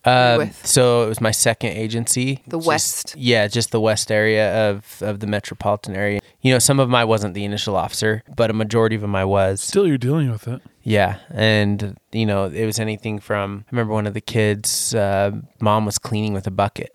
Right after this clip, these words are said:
Speaker 2: left the bucket full, took a nap, and came out and her baby was drowned in the bucket.
Speaker 3: Dude.
Speaker 2: Or a twelve-year-old in a pool, twelve-year-old at a hotel pool, um, apartment complex pools. Actually, what's interesting, my dad came on a ride along with me that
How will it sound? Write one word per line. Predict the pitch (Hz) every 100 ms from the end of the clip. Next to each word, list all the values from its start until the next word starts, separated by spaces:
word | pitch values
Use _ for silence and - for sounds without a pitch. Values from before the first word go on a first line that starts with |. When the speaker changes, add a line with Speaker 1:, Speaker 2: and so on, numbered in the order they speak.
| -
Speaker 2:
left | 98 -
the | 98
bucket | 107 - -
full, | - 101 98 101
took | - 110
a | 101
nap, | 92 85 -
and | - 98
came | 101 98
out | 95
and |
her | 101
baby | 92 92 92 92
was | 95
drowned | - 64 65
in | 71
the | 85
bucket. | 92 - - 135
Speaker 3:
Dude. | 123 104 - - _
Speaker 2:
Or | - 117 107 101 98 92 92
a | 95 92 92 92 101
twelve-year-old | - 101 113 113 95 78 80 98
in |
a | 92
pool, | - 104 90 82 -
twelve-year-old | - 113 113 107 90 90 104 -
at | 104 101
a | 101 92 87 76 78 _ -
hotel | 117 113 113 107
pool, | - 113 107 107 110 _
um, | 113 101 92 92 -
apartment | 104 - 107 120 -
complex | 110 107 117 117
pools. | - 120 113 107 107 107 - -
Actually, | 117 - - 127 113
what's | 110 113 -
interesting, | 120 117 - 110 107
my | 101
dad | 104 107 107 -
came | 113 107
on | 101
a |
ride | 101 101 104
along | 101 101
with | 101
me | 101 98
that | 95 92 82 - -